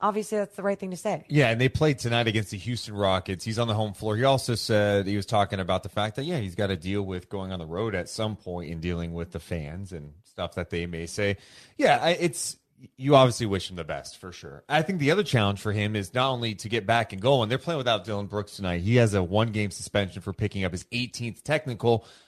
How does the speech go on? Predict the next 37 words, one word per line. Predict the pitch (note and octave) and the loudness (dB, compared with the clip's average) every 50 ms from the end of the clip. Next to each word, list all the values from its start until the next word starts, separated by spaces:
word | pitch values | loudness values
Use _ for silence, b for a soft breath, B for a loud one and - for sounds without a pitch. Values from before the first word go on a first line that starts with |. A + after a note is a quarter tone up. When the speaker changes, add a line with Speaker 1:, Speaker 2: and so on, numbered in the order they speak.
| b _ | b _
Speaker 2:
They're | D3 D3 | -6 -6
still | - - G#3 G#3 | 0 2 4 4
without | G3 F3+ E3 D#3+ D#3+ D#3 D#3 - | 6 6 6 6 6 4 2 -2
Steven | - D3+ D3 C3+ C3 | -4 -4 -2 0 2
Adams. | A#2 A2+ A2+ A#2 B2 A#2+ - - | 2 2 2 0 -2 -4 -8 -12
When's | - D#2+ G#2 B2+ A2+ | -8 -6 -6 -6 -6
he | F2 A2+ C3 | -6 -8 -6
coming | A2+ G#2+ G2 F2 E2+ | -6 -6 -6 -6 -4
back? | E2 F#2 F#2 F#2+ G2+ A2 - - | -4 -2 -2 0 -2 -4 -4 -2
Brandon | A#2+ C3 D3+ D#3+ D#3 C3+ | -2 0 0 0 -4 -4
Clark's | - - D3+ D3+ D3 - | -2 -2 -2 -2 -2 0
out | - B2 B2+ - - - | 2 2 2 2 2 -2
for | A2+ | -6
the | G#2+ G#2+ | -6 -4
year. | A#2 C#3+ D#3+ E3 C#3+ B2+ A#2 b b b b b b b b b - | -4 -4 -2 0 0 0 -2 b b b b b b b b b -12
This | A#3 A3+ | -12 -4
Memphis | A3+ C4+ C#4 C#4+ C#4+ D#4 A3+ - | 0 2 2 2 2 0 -2 -2
team | - A#3 A#3 A#3+ A3+ G#3 | -4 -4 -4 -2 2 4
is | G3+ G3 - | 4 4 4
hanging | B2 E3 G3 G#3+ G#3+ G3+ E3+ | 2 0 0 0 0 -2 -2
tough | - G3 A3+ B3 A#3+ A#3 | 0 2 2 2 0 -6
in | G#3 | -10
the | F#3+ | -8
West, | E3+ E3 E3 E3+ F#3 F#3 - | -4 -2 0 0 0 -2 -4
like | G3 E3 | -8 -6
Chris | - G#3 G3+ - | -4 -6 -4 -2
Miles | G3 F#3+ F#3 F#3+ F#3+ | 0 2 2 2 2
was | F#3 - | 0 0
say-, | - G#3+ B3 B3 - - E3+ | -2 -2 -2 -2 -4 -6 -10
Chris | - G3+ F#3+ - | -10 -10 -8 -4
Miles | F#3+ F#3+ F#3+ F#3 E3+ | -4 -4 -4 -4 -6
was | D#3 | -6
saying | - F#3+ G3 G#3+ | -4 -4 -2 -2
with | G#3+ F3+ D#3 | -2 -4 -4
his | D#3+ C#3+ | -4 -2
last | E3+ E3 D#3+ D#3 - | 0 0 0 0 -2
segment. | G#3+ G3 F#3 D#3+ | -2 0 0 -2